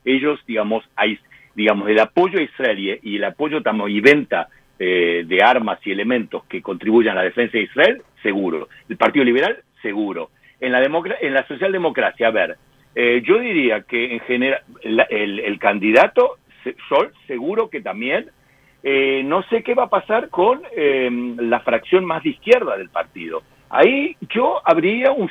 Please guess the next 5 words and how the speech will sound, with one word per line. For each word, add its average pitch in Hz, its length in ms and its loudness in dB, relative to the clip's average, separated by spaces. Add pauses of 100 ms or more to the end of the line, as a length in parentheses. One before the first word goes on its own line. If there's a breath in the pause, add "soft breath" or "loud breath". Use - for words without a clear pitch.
signito 196 500 0
de 160 100 0
interroga-, 120 640 -2
de 120 100 -2
interrogación. 113 760 -2